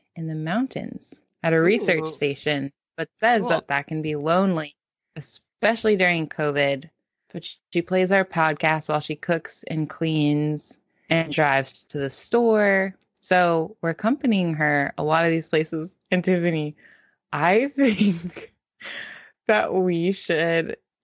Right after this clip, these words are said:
Speaker 1: sing her a song.
Speaker 2: Oh, what? <laughs> What?
Speaker 1: Okay. Ready? So I'm gonna tell you some things about her. One,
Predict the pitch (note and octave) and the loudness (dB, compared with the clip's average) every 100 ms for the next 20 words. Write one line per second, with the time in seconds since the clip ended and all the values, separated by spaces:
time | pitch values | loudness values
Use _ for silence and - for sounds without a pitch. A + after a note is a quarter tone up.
0 | _ - - - E3+ E3 F3 F3+ D3+ D3 | _ -20 -18 -6 -2 0 0 0 -2 -4
1 | - D#3 C#3 C3 C3 D3 _ _ _ _ | -4 0 2 2 -2 -8 _ _ _ _
2 | _ _ _ - E3+ E3+ F#3 G3+ G#3 - | _ _ _ -20 -10 -8 -4 -4 -6 -10
3 | _ _ - E3 D#3 - C#4 - - _ | _ _ -4 -2 0 0 -2 -12 -20 _
4 | _ - G#3+ B3 _ _ _ _ A#3+ G#3 | _ -20 -20 -20 _ _ _ _ 0 2
5 | D#4+ G#4 A3+ G3 F3+ - _ _ - F#3+ | 2 2 2 2 0 -4 _ _ -20 -20
6 | _ _ _ A3+ A#3+ C4 G3+ A#3+ C#4+ _ | _ _ _ 0 2 2 2 0 -6 _
7 | - - - _ - A3+ G3+ G3 G3+ - | -20 -20 -20 _ -2 0 2 0 -2 -8
8 | _ _ _ _ _ _ _ _ _ _ | _ _ _ _ _ _ _ _ _ _
9 | F#3 G#3 A3 A3+ G#3+ F3+ F3+ F3+ E3 D#3+ | -4 -2 -2 -2 0 0 0 -2 -6 -4
10 | E3 D3+ D3 C#3+ D3+ E3 - - _ _ | -4 -4 -2 -2 -2 -6 -8 -12 _ _
11 | _ _ - D#3+ C#3 B2+ - | _ _ -2 0 2 0 -8